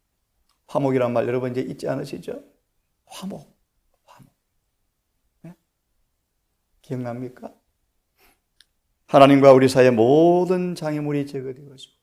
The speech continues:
장애물이 무엇입니까? 죄죠, 죄.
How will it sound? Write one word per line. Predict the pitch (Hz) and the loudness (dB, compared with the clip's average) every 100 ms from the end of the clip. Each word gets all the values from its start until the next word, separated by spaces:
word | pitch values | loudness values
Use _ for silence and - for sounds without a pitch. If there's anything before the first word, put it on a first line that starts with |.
| _ _ _ _ _ _ | _ _ _ _ _ _
장애물이 | 123 131 131 131 | -10 -6 -6 -8
무엇입니까? | 131 147 - 123 113 - - _ _ _ _ _ _ _ _ _ _ | -8 -10 -14 -18 -18 -20 -20 _ _ _ _ _ _ _ _ _ _
죄죠, | - - - - - | -20 -20 -20 -20 -20
죄. | 139 | -20